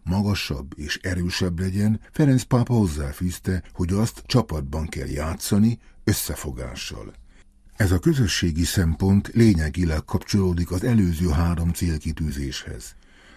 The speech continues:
Az egyház közel áll a sporthoz,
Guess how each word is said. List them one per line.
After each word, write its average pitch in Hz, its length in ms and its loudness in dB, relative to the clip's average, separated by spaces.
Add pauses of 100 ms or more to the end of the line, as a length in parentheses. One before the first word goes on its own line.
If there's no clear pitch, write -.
(140)
Az 82 200 -6
egyház 120 600 0
közel 104 360 2
áll 87 220 2
a 92 60 2
sporthoz, 78 600 -6